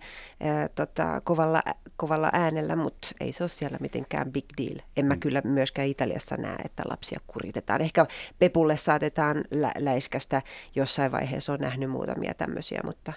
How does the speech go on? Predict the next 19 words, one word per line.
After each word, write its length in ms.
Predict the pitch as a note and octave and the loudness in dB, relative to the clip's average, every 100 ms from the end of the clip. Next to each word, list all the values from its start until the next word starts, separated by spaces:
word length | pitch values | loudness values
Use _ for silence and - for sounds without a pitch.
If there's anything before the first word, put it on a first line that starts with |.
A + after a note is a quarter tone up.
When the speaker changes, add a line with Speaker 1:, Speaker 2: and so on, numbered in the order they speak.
| - | 2
Speaker 1:
en 160 | E3 | 6
voi 120 | F3 | 8
san- 220 | E3 F3 D#3+ | 8 8 8
Speaker 2:
Siitä 240 | C3+ G#2+ | 6 2
tulee 260 | - G2+ F#2+ | 4 6 6
Suomessa 500 | - A#2 G#2 - F2+ | 6 6 6 6 6
varmaan 260 | F#2 F#2 | 6 6
jo 100 | D#2+ D#2 | 4 4
vankilatuomio 1000 | F#2 B2+ C3 - F2 - - - A2 F#2+ F2 | 6 6 6 4 2 6 8 10 10 8 6
Speaker 1:
Ehkä, 40 | F3 | 6
Speaker 2:
semmoisen. 340 | - - F3 | 6 6 4
Speaker 1:
ehkä, 260 | E3+ - F#3 - | 4 2 0 2
tai 120 | E3 | 2
sit 140 | E3+ | 4
suomalaiset 540 | F3 D#3 D#3 E3+ E3+ - | 2 4 4 4 2 0
tekee 340 | E3+ - F3 | -2 -2 -4
sen, 180 | - F3+ - F3+ - | -4 -6 -2 0 0
ö, 180 | F#3 - F3 - | 0 -2 -4 -2
piilossa. 480 | G3+ D#3 - - - | 0 2 0 -4 -6